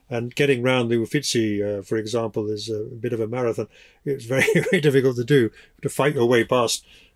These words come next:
you know, uh, lots of other people who are going there for the same reason. So it's, it's not quite the same experience as it, perhaps it was. But, um, I did go to Perugia with my wife, funny enough, uh,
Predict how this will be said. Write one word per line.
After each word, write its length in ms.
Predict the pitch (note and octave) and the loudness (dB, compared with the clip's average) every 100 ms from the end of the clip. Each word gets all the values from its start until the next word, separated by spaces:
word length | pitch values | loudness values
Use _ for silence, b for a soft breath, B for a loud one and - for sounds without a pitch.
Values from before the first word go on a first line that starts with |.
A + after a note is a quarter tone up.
| - | -4
you 100 | A2+ | 0
know, 260 | G#2+ C3 | 0 0
uh, 140 | A2+ A2+ | -2 0
lots 280 | B2+ B2+ B2+ | 0 2 0
of 80 | |
other 160 | B2 A#2+ | 2 2
people 260 | B2 A#2+ A#2+ | 2 0 0
who 100 | A#2+ | 0
are 60 | |
going 200 | B2+ B2+ | 2 2
there 120 | B2+ | 0
for 120 | B2+ B2+ | -2 -2
the 100 | A#2+ | -2
same 240 | C3 B2 | -2 0
reason. 320 | C#3+ A#2 F#2+ | -2 -2 -6
So 180 | F#2+ B2 | -6 -4
it's, 240 | B2+ - | -4 -6
it's 140 | C3+ - | -12 -8
not 180 | F#3 - | -8 -4
quite 240 | E3+ E3+ | -4 -2
the 80 | A#2+ | -4
same 180 | A#2 G#2 | -4 -6
experience 440 | - A#2+ G#2+ - | -4 -4 -4 -6
as 140 | G#2+ | -10
it, 100 | A2+ | -10
perhaps 200 | A#2 G#2+ | -8 -8
it 80 | A2+ | -8
was. 240 | A2 A2+ A#2+ | -8 -8 -8
But, 140 | A#2 - b b b b - | -12 -12 b b b b -10
um, 300 | B2+ B2 B2 - | -6 -6 -6 -4
I 80 | |
did 140 | A#2+ F3+ | 0 2
go 240 | D#3 D3+ | 4 4
to 220 | C#3 A#2+ | 4 0
Perugia 360 | A2 B2 A#2+ A2 | 2 2 2 2
with 120 | G#2+ | -2
my 120 | G#2+ | -2
wife, 240 | G#2+ A2 G#2+ | -2 -2 -4
funny 200 | A#2 G#2+ | -6 -6
enough, 280 | A2+ G#2+ - | -6 -8 -8
uh, 220 | G#2 | -10